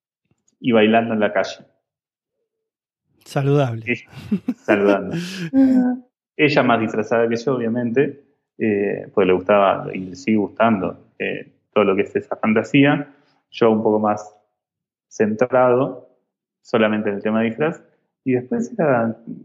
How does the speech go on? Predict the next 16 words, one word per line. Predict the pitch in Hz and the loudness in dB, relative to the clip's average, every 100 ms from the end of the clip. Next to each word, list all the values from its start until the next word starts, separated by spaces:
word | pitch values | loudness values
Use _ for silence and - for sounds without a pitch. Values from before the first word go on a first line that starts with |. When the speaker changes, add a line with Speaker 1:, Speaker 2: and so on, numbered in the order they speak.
| - _ _ | -20 _ _
Speaker 1:
conocía | - 117 113 - 151 | -6 -4 -2 -2 -2
gente, | - 160 160 151 135 131 135 123 117 110 110 107 - _ _ _ _ _ | -2 0 2 4 2 0 -2 -2 0 0 0 -2 -8 _ _ _ _ _
eh, | 110 107 104 107 110 _ _ _ _ _ _ _ _ - | -18 -14 -16 -18 _ _ _ _ _ _ _ _ _ -20
chapabas | - _ - - - 143 123 117 | -20 _ -2 0 0 2 0 -2
ahí | 120 | -2
en | 113 | -2
el | 110 | -2
medio | 113 110 | 0 0
de | |
la | 104 104 | 0 0
calle, | 143 131 120 113 - 113 | 0 2 0 -4 -8 -10
te | - 110 | -4 0
ibas | 120 113 | 0 -2
con | 110 | -2
otro, | 135 139 120 - 117 110 107 101 - _ _ | 0 2 0 -2 -2 0 -2 -6 -12 _ _
saltabas, | _ 104 107 - 143 127 117 110 107 104 101 - | _ -4 -4 0 2 2 0 -2 -2 -4 -8 -12